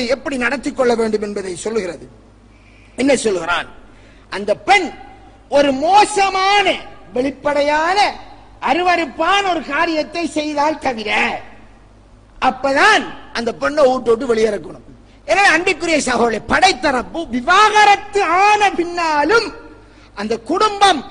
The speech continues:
நல்லாக இதற்கு பிறகாவது வர வேண்டும் என்பதற்காக நீங்கள் மனைவியின் வி-, கணவன் மனைவியை தன்னோடு தான் வைத்திருக்க வேண்டும். ஏன் தெரியுமா? அதை சொல்கிறான்.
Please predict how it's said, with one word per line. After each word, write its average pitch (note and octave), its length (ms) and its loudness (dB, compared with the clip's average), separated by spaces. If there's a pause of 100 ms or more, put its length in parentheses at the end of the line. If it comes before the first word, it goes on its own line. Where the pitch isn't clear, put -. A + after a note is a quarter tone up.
(320)
நல்லாக F#4+ 500 4 (440)
இதற்கு D4 280 0 (160)
பிறகாவது F4 640 4 (100)
வர D4 100 2 (140)
வேண்டும் F4+ 380 0
என்பதற்காக B3+ 680 -4 (680)
நீங்கள் A#3+ 380 0 (400)
மனைவியின் C#4+ 540 0
வி-, A3+ 220 -4
கணவன் C#4+ 440 0 (420)
மனைவியை C4+ 480 0 (140)
தன்னோடு C4 460 4
தான் D4 220 0
வைத்திருக்க A#3 460 -6 (120)
வேண்டும். F#3+ 420 -12 (960)
ஏன் A#3+ 160 2
தெரியுமா? G#3 380 -2 (240)
அதை G3 160 -4 (120)
சொல்கிறான். F3 680 -4